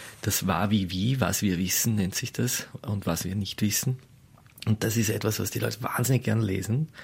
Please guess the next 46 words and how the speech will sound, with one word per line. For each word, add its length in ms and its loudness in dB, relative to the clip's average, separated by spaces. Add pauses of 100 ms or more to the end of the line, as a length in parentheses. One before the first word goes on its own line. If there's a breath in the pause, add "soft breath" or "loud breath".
(360 loud breath)
weil 320 2
es, 240 0
ähm, 560 0 (240)
weil 200 0
es 120 -2
auch 120 -4
sozusagen 300 0
eine 140 2
gewisse 320 2
Ehrlichkeit 500 -2
ist, 240 -6
ja. 60 -6 (520 loud breath)
Und 180 0
die 80 6
Medien, 360 6
die 120 2
halt 140 2
die 60 0
ganze 240 0
Zeit 200 -4
behaupten, 520 2
was 140 0
zu 160 -4
wissen, 400 -2 (220)
die 80 0
werden 180 0
einen 180 2
Glaubwürdigkeitsverlust 1000 -6
haben. 180 -10 (500)
Also, 200 2 (440)
um, 120 2 (220)
um 180 4
sozusagen 360 2
auf 120 0
die 120 -2
Einstiegsfrage, 540 4 (320 loud breath)
was 120 2
tut 160 2
man, 100 8
wenn, 380 4
als 140 0
Chefredakteur, 540 4
wenn 140 4
jemand 280 4
nicht 200 2
weiterkommt? 500 0